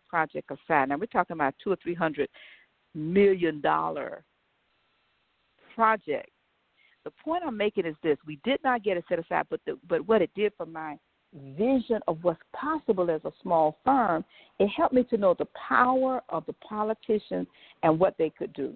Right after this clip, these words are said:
Now, when G S A started dragging their feet, the congresswoman said, because she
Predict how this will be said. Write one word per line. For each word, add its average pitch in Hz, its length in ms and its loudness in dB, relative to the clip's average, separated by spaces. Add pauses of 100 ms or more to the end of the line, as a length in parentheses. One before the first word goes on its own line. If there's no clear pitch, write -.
(580)
Now, 160 220 2
when 143 220 -6
G 190 140 0
S 196 160 4
A 196 160 0
started 170 320 2
dragging 170 320 -2
their 147 160 -8 (100)
feet, 247 260 -8 (340)
the 190 80 -10
congresswoman 226 680 -2
said, 185 200 -4
because 165 320 -10
she 190 120 -14